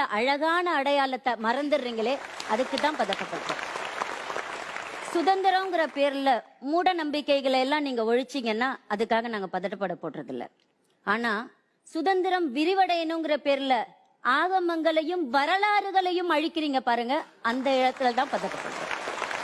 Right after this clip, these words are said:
இந்த live in together, இந்த கல்யாண உறவுகள், இது ரெண்டுக்குமான வித்தியாசம் actually இவங்க ரெண்டு பேரும் டிஸ்கஸ் பண்ணிக்கிட்டே இருக்காங்க, ஆனா அதுக்கு வரல.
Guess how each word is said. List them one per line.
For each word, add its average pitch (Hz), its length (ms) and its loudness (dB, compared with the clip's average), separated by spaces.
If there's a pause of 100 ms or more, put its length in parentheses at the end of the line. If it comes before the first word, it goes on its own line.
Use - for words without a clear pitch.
(1400)
இந்த 320 160 4 (360)
live 359 220 0
in 392 60 2 (100)
together, 277 420 4 (560)
இந்த 302 140 4 (100)
கல்யாண 311 360 2 (100)
உறவுகள், 208 380 2 (180)
இது 294 180 2
ரெண்டுக்குமான 320 680 0
வித்தியாசம் 294 500 0
actually 285 280 -2
இவங்க 254 200 0
ரெண்டு 311 200 0
பேரும் 359 320 2
டிஸ்கஸ் 392 340 -2
பண்ணிக்கிட்டே 330 380 2
இருக்காங்க, 294 280 -2
ஆனா 285 140 2
அதுக்கு 240 240 -4
வரல. 269 280 0